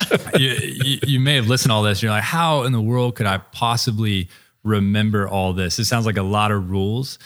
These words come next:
And, and you guys said a few, you know, I, I would say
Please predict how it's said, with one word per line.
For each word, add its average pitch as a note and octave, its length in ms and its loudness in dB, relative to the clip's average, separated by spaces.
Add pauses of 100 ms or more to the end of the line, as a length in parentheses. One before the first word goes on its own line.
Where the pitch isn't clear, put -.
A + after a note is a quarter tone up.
(280)
And, G2 520 0
and G2+ 160 -2
you G2+ 60 0
guys A#2+ 280 0
said A2+ 140 0
a G2+ 60 0
few, G2+ 760 -2
you A#2+ 100 -6
know, F#2 60 -4
I, F#2 220 -6
I F#2+ 100 -2
would F#2 120 -4
say F2 180 -4